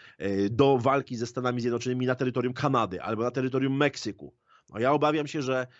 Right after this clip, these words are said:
nastąpiłaby amerykańska operacja specjalna na terytorium tych państw. Absolutnie niczego nie, e, tutaj nie, nie usprawiedliwiając, tak jak powiedziałem. Natomiast wracając do twojego, e, pytania, no, myślę, że,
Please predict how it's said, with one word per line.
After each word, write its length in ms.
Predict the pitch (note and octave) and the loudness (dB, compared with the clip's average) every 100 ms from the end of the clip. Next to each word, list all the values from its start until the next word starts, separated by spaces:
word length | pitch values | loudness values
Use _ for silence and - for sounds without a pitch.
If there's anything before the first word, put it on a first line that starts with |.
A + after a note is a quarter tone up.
| - - | -20 -10
nastąpiłaby 1300 | A2+ C3 C#3 B2+ _ _ _ - - C3+ C3 B2+ B2 | -8 -6 -6 -10 _ _ _ -20 -10 -2 0 2 0
amerykańska 580 | C3 B2+ B2 B2+ - A#2+ | 0 -2 -2 -6 -4 -4
operacja 420 | A#2+ A#2 A#2 A#2 | -2 -2 -2 -4
specjalna 1200 | - _ _ _ B2 B2 C3+ B2+ B2+ B2+ A#2+ G#2+ | -8 _ _ _ -6 -2 2 4 2 0 -6 -4
na 80 | G2 | -6
terytorium 380 | G2 F#2+ G2 F2 | -6 -8 -10 -10
tych 160 | F#2+ | -12
państw. 380 | - F2 D2+ - _ - | -10 -10 -10 -18 _ -6
Absolutnie 480 | A#2+ - C3 C3 A#2+ | -4 0 -2 -2 -4
niczego 300 | A#2 A#2+ A2 | -2 2 2
nie, 220 | G#2+ G#2 - - - | 2 0 -4 -20 -16
e, 280 | - F2+ F2 | -8 -6 -6
tutaj 300 | F#2+ G2+ G2 | -2 0 2
nie, 240 | G2+ G2 G2+ | 2 2 2
nie 120 | G#2 | 0
usprawiedliwiając, 680 | G2+ A#2+ A#2 A#2+ A#2+ A#2 G2+ | 2 4 4 6 6 4 2
tak 100 | G2+ | -4
jak 120 | F#2+ | -4
powiedziałem. 400 | A2+ G#2+ G2+ E2 | -2 0 0 -2
Natomiast 260 | G#2 B2+ B2 | -2 0 0
wracając 300 | C3+ C#3+ C3+ | 2 2 0
do 60 | |
twojego, 360 | C3 C3+ C3+ C3 - - - | 2 2 4 2 -2 -20 -4
e, 160 | A2 | -2
pytania, 420 | A2 - F#3 F3+ B2 | 0 2 2 0 -2
no, 120 | A#2 | -2
myślę, 320 | B2 - C#3+ | -4 -2 -2
że, 300 | C3 B2 B2 | 0 0 -2